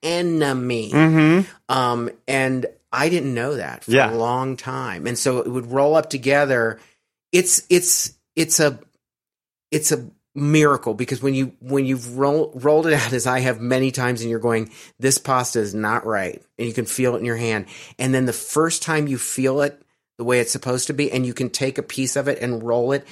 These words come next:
Speaker 2: Mm-hmm.
Speaker 1: and it, it, it just rolls by itself. It's just like, all of a sudden it just goes from like this. You're like, "Oh my God, I just made," it's like
Speaker 2: <laughs>
Speaker 1: nothing.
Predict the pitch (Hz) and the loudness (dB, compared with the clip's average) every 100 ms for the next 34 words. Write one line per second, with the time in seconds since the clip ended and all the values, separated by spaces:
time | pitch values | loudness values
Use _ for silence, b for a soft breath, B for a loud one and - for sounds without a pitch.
0 | B 117 143 147 - _ - 151 - _ | B -2 2 0 -2 _ -4 -4 -4 _
1 | _ _ _ 156 156 - 151 123 123 135 | _ _ _ -2 0 2 0 0 2 4
2 | 131 139 139 127 127 - 131 131 147 - | 4 2 2 4 2 2 4 4 2 -2
3 | 135 135 131 127 156 170 147 143 139 151 | -2 2 4 6 6 6 4 2 2 2
4 | 127 135 139 123 147 151 143 156 294 277 | 2 2 0 2 2 4 4 2 0 2
5 | 294 302 185 180 196 214 208 196 190 160 | 2 4 4 2 4 8 8 6 2 2
6 | 170 180 220 123 131 98 | 4 6 6 4 0 -2